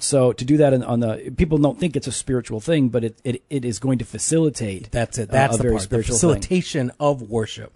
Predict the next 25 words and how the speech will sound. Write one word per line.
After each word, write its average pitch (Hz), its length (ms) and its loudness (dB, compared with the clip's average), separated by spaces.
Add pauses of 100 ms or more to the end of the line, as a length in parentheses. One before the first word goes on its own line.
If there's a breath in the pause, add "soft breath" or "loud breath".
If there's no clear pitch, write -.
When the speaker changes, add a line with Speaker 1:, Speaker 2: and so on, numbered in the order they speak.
Speaker 1:
Yeah, 71 240 -16
definitely. 107 380 -6
I, 117 60 -4
I 120 40 -2
Speaker 2:
What 123 140 -4
do 131 80 -2
Speaker 1:
like 156 100 4
Speaker 2:
you 160 100 2
Speaker 1:
that 151 40 2
a 135 100 2
Speaker 2:
guys - 40 0
Speaker 1:
lot. 113 220 -4 (840 soft breath)
Speaker 2:
do? 131 40 -6
Speaker 1:
Uh, 123 300 4
yeah, 196 220 4
we 170 120 2
do 226 120 2
the 208 100 4
same 202 220 2
thing, 185 280 2
really. 135 280 4
I 131 60 0
mean, 139 140 4
we 151 80 4
don't, 151 200 2